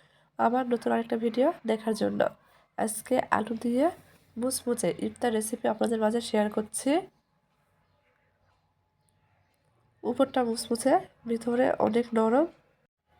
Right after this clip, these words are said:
খেতে কিন্তু অসম্ভব মজার হয়ে থাকে। চলুন দেখি পুরো প্রস্তুত প্রণালী আপনাদের মাঝে শেয়ার করি।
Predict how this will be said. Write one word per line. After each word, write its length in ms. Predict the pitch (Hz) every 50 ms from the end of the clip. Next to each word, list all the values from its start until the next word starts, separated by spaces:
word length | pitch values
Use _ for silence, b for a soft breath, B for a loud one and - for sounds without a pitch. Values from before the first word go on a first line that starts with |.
| _ _ _ _ _ _ _ -
খেতে 260 | - - 277 277 294
কিন্তু 300 | 277 - 262 254 254 - 277 247 240
অসম্ভব 440 | 247 - - 269 269 254 262 262 262 -
মজার 300 | - 214 214 - 220 220 233
হয়ে 180 | 226 233 226 226
থাকে। 340 | - 220 214 214 - 254 302 370 - - _ _ _ _ _ _ _ _ _ _ _ _ -
চলুন 280 | - - 226 240 247 247
দেখি 240 | 240 240 240 - 285 294 294
পুরো 220 | - - 233 240 240
প্রস্তুত 380 | 240 - 226 220 - - 226 220 -
প্রণালী 400 | - - 233 233 233 226 226 247 - -
আপনাদের 300 | 208 208 - 220 233 226 226
মাঝে 280 | 220 208 214 - 269 320 339 - _ _ -
শেয়ার 320 | - - 247 226 214 208 208
করি। 220 | 208 214 208 208